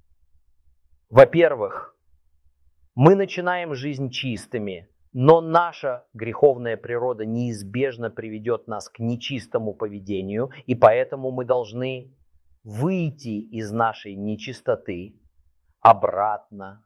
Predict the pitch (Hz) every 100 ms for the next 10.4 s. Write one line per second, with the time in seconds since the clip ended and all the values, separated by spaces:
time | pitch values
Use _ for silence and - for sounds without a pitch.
0 | _ _ - - 143 135 - 131 127 131
1 | - - 110 123 104 82 80 67 - _
2 | _ _ _ _ _ _ _ _ _ _
3 | - 139 135 123 120 - 139 117 113 110
4 | 123 - 104 127 120 104 104 95 104 107
5 | - 107 127 110 104 98 87 - 113 98
6 | - - 113 78 - _ _ _ _ _
7 | _ _ _ _ _ _ _ _ - 160
8 | 156 - - 156 143 165 160 185 139 127
9 | 139 120 123 135 131 131 _ _ - 101
10 | 104 135 -